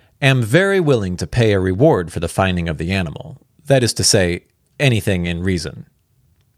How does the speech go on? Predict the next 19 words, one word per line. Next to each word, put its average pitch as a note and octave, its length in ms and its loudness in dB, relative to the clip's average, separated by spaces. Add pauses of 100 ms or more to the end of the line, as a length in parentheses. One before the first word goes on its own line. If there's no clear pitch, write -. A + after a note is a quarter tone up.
(2250)
"Well," B2 560 2 (500)
replied F2+ 400 0
my E2 140 -2
friend, E2 380 -6 (640)
"that D#3+ 400 0
is B2 140 2
all G2+ 180 4
very F#2 260 2
fair, F#2 380 0
to C#3+ 140 -2
be D3+ 120 2
sure. - 360 0 (120)
Let D#4+ 720 -6
me F#3 160 2
think. - 540 -6 (520)
What G#3+ 160 2
should D3+ 180 2
I G2+ 100 2
have? - 580 -8